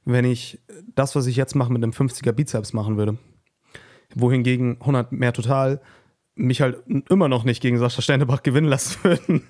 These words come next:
<laughs> Scheiße. Fuck, warum bin ich so weak? Gut, Damien ist zurück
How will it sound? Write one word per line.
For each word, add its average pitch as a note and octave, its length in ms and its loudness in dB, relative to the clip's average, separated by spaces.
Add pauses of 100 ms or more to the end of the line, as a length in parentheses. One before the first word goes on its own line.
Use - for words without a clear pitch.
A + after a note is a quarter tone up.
(560)
<laughs> - 680 -12
Scheiße. - 560 -6 (840)
Fuck, - 260 -6
warum B2 180 0
bin B2 100 0
ich A#2 100 -2
so A#2 160 -4
weak? A#2+ 220 -2 (640)
Gut, C3 240 0
Damien D3 220 2
ist C3+ 140 -2
zurück C3 380 -2